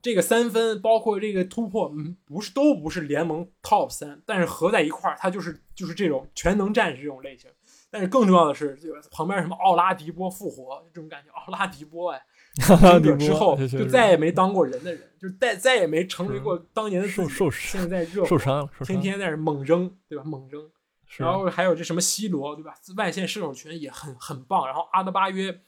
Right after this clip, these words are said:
Speaker 1: 内线也是真的，现在联盟属于说 top五的内线吧，我觉得就是那种传统内线里边跟戈贝尔类似的那种，就不投三分儿，我就里边硬凿你。其实确实很多面手，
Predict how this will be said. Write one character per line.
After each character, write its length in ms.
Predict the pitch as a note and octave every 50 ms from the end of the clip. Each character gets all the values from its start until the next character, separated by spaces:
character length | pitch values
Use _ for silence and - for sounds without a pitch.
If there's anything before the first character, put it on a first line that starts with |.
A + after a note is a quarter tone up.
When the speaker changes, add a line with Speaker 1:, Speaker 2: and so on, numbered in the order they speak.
| _
Speaker 1:
内 200 | - G#3+ G#3 F3+
线 260 | D#3 F3+ F3+ D#3 C#3 C3+
也 160 | C3+ B2+ B2
是 300 | - G#3+ - - - _ _ _
真 140 | - G3 G3+
的， 160 | F3+ D3 - _ _ _ _ _
现 200 | - A#3+ G#3+ G3+
在 160 | G#3+ F3+ D#3+
联 200 | D3 D3 E3 D#3+
盟 260 | D3 C#3 D#3 E3+ F3+ _ _
属 200 | - - D3+ C#3
于 40 | D3
说 180 | E3+ F#3+ F#3+ F#3+
top 260 | - A3 A3+ - F3
五 220 | E3 D3+ C#3+ - _
的 180 | - C#3+ - _ _ _
内 200 | F#3+ G#3 F#3 D3
线 200 | - D#3+ D3 C#3
吧， 80 | C3 B2+
我 100 | B2+ -
觉 60 | _
得 80 | _ _
就 140 | - F#3+ F#3
是 200 | - F#3+ F3 - E3+
那 60 | G3+
种 140 | F#3+ F3 -
传 180 | - - D#3 G3
统 140 | A3 F3
内 120 | D3+ D3+ D3
线 140 | D3 D3+ C3+
里 80 | C3
边 100 | - - - _
跟 200 | - F3+ F#3 F#3
戈 100 | F#3+ G3+
贝 80 | G3 F3+
尔 140 | C#3 C3+ C#3 E3+
类 160 | F#3+ E3 D3
似 160 | D3 E3+ D3
的 60 | C3+ C3
那 60 | C3
种， 100 | B2+ C3 _ -
就 80 | F3+
不 140 | F#3 A#3 G#3+
投 120 | F#3+ G3
三 160 | F#3+ G#3 G3 F3+
分 80 | G3
儿， 140 | G3 F#3 F#3 _ _ _ _ _ _
我 140 | - D#3 D#3+
就 100 | F#3+ A#3+
里 80 | F#3+ D3+
边 120 | - -
硬 160 | G#3 A3+ F3+
凿 220 | - - A#2 C3 D#3
你。 140 | D3+ - _ _ _ _ _ _ _ _ _ _ _
其 120 | _ D3
实 180 | C3 C3+ C#3+ C#3 _
确 140 | - D3+ B2
实 200 | - - A2+ _ _ _ _ _ - - _ _ _
很 180 | - - C#3+ C3
多 140 | E3+ E3+ F3+
面 180 | F#3 F#3 - -
手， 120 | - -